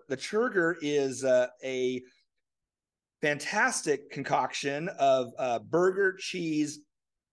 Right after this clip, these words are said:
grilled chicken patty cheese between two buns.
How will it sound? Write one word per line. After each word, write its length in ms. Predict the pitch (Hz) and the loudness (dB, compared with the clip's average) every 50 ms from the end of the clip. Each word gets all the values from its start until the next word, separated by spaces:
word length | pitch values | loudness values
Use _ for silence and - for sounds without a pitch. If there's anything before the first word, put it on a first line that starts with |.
| - | -2
grilled 280 | 147 180 196 185 156 120 | 2 4 4 4 2 0
chicken 380 | - - - 226 - 190 139 113 | -6 -6 -6 -6 -6 -8 -8 -6
patty 480 | 120 120 113 110 110 104 101 101 101 - | -4 -2 -2 -2 -2 -4 -6 -8 -10 -12
cheese 500 | - - - 127 120 113 110 113 110 107 | -12 -8 -6 -6 -6 -6 -6 -8 -8 -8
between 500 | 110 117 - - - 165 170 165 151 139 | -10 -12 -12 -10 -8 -6 -6 -6 -6 -6
two 220 | - - 190 196 | -6 -6 -6 -4
buns. 680 | 151 131 160 170 151 123 107 104 117 143 160 - - - | 0 2 2 2 2 0 -2 -6 -10 -10 -10 -10 -12 -12